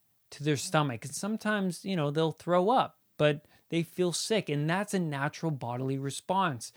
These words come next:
So when I was going through my anxiety disorder, I told myself, "Hey, hey, Brad, you know, you've, you've experienced this nauseous feeling before,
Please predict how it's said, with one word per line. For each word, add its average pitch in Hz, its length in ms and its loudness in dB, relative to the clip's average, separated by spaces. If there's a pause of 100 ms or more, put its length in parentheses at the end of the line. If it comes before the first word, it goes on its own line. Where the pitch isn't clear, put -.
(420)
So - 200 4
when 175 180 4
I 185 80 0
was 247 220 0
going 202 240 2
through 170 160 -2
my 156 260 2
anxiety 185 640 0
disorder, 147 640 2
I 208 400 0 (640)
told 277 240 -4
myself, 180 460 6
"Hey, 160 260 2 (260)
hey, - 160 -4
Brad, 139 460 4
you 139 60 0
know, 139 160 4
you've, 147 320 2 (600)
you've 165 240 2
experienced 240 800 0
this 165 220 0
nauseous 147 680 -2
feeling 147 520 0
before, 139 800 0